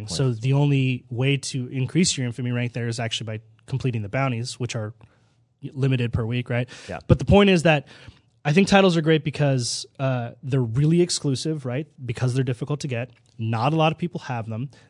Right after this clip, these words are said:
Speaker 2: They display, like, externally so other people can
Speaker 1: Yeah, I
Speaker 2: have
Speaker 1: think
Speaker 2: them.
Speaker 1: it's so cool. I
Speaker 2: Yeah,
Speaker 1: remember
Speaker 2: like
Speaker 1: the first time I saw someone in, uh, in the tower with the title, and I was like, "All right, I need to get a title."
Speaker 2: Yeah,
Speaker 3: Yeah,
Speaker 2: so that was the
Speaker 3: exactly.
Speaker 2: thing is, like, I,
Speaker 3: Motivation.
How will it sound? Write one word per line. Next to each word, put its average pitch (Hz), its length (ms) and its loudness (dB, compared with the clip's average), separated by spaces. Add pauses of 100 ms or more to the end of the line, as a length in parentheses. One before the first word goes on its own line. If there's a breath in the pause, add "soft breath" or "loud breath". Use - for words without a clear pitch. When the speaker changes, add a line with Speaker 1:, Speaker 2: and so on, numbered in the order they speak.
Speaker 2:
They 131 200 0
display, 156 800 0
like, 139 320 -2
externally 156 640 -2
so 131 380 -2
other 175 220 2
people 127 300 -6
can 110 160 -10
Speaker 1:
Yeah, 85 100 -4
I 71 40 -6
Speaker 2:
have 78 80 -6
Speaker 1:
think 92 120 -2
Speaker 2:
them. 98 60 -2
Speaker 1:
it's 147 80 -2
so 87 380 -2
cool. - 200 -18
I - 60 -6
Speaker 2:
Yeah, - 40 0
Speaker 1:
remember 208 160 8
Speaker 2:
like 202 120 6
Speaker 1:
the 113 220 -4
first 120 240 0
time 113 140 -4
I 107 80 -2
saw 101 360 -4 (120)
someone 101 280 -4
in, 87 100 -4 (140)
uh, 90 300 -4
in 87 60 -8
the 90 80 -6
tower 90 180 -6
with 85 100 -8
the 85 60 -10
title, 92 400 -6 (320 soft breath)
and 98 80 -6
I - 20 -2
was 92 100 -4
like, 90 220 -4 (340)
"All 85 100 -8
right, 76 260 -8
I 80 100 -6
need 78 140 -6
to 76 80 -8
get 67 140 -10
a 76 40 -10
title." 175 160 2
Speaker 2:
Yeah, 208 120 8
Speaker 3:
Yeah, 147 160 6
Speaker 2:
so 175 100 6
that 170 160 4
was 202 120 6
the 180 100 4
Speaker 3:
exactly. 208 120 4
Speaker 2:
thing 190 60 4
is, 156 100 4
like, 185 100 6
I, 202 40 4
Speaker 3:
Motivation. 165 640 0